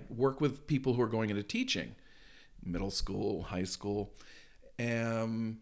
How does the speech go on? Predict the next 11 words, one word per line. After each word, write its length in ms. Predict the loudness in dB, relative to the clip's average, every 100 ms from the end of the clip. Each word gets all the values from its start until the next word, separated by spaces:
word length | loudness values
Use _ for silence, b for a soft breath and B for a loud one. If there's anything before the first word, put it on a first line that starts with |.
| b b b b -20 _ _ _ -12
if 180 | -8
I 140 | -4 0
ask 300 | 2 2 0
them 120 | 2
to, 140 | 2 0 -6
you 120 | -6
know, 140 | -6 -10 -18 -20 -20 _
talk 200 | -8 -6
about 240 | -4 -4 -2
the 80 | 0
subject, 760 | 4 4 4 4 2 -2 -8